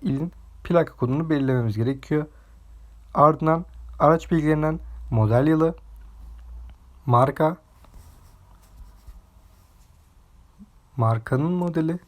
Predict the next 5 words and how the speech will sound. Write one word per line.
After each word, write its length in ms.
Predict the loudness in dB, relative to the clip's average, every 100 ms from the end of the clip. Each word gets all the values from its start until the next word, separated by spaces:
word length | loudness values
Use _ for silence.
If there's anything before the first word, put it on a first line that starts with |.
| -20 _ _ -20 -20 -20 -20 -20 -20 -20 -20 -20 -20 -20 -20 -6
kullanım 420 | 2 2 2 0
şekli, 440 | -4 -6 -4 -4 -4 -12 -20 -20 -10 -4
burada 120 | -4
gördüğünüz 520 | -2 -2 -2 -2 -2
gibi 240 | -4 -6